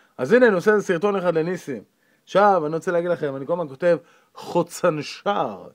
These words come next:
חוצן שער." עכשיו, בן אדם מן היישוב שאינו מכיר אותי, את ג'ומביאל, אינו יכול להבין מה אני רוצה.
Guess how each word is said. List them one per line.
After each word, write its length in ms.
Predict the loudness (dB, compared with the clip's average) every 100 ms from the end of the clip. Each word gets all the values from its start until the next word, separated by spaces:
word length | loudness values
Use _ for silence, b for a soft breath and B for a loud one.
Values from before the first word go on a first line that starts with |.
| b b b b
חוצן 560 | 2 4 4 2 2
שער." 480 | 2 6 8 6 4 -10 b b
עכשיו, 200 | 2 4
בן 120 | 6
אדם 260 | 6 6 4
מן 80 | 4
היישוב 560 | 4 4 2 2 2
שאינו 260 | 4 6 4
מכיר 300 | 2 0 4
אותי, 480 | 4 4 4 6 6
את 60 | 4
ג'ומביאל, 480 | 0 4 6 6 2 b b 2
אינו 160 | 6
יכול 260 | 6 6 6
להבין 320 | 6 4 0
מה 120 | 0
אני 100 | 0
רוצה. 560 | -4 -6 -2 2 2